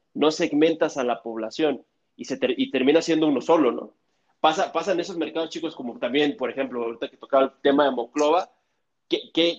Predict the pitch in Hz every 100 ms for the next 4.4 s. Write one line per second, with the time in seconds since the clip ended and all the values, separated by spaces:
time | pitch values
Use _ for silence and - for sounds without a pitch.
0 | - 170 170 170 - 170 180 143 120 143
1 | 151 147 120 131 147 151 147 - 139 147
2 | 135 117 - 139 139 - _ _ _ _
3 | - 135 127 120 139 143 143 156 160 135
4 | 117 135 165